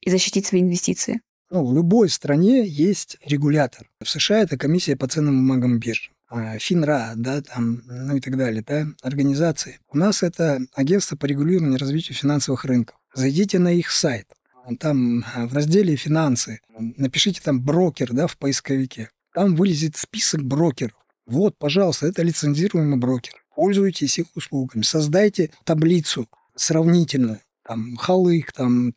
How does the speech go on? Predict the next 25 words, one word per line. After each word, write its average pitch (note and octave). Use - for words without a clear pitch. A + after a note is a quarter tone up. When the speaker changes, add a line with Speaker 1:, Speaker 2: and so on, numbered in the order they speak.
Speaker 2:
тот, E3+
се, E3+
пятый, D#3+
десятый, C3+
да? E3+
И D#3+
комиссии. G3+
Какие G3
есть D3+
комиссии? B2+
Комиссии F3
за F3
х-, -
депозитарий, D#3+
комиссии F#3
за F3+
сделку, D3
комиссии F3+
за F3+
хранение, D3+
за E3
вывод, D#3+
за D3+
ввод. F#3
Посчитайте, F#3+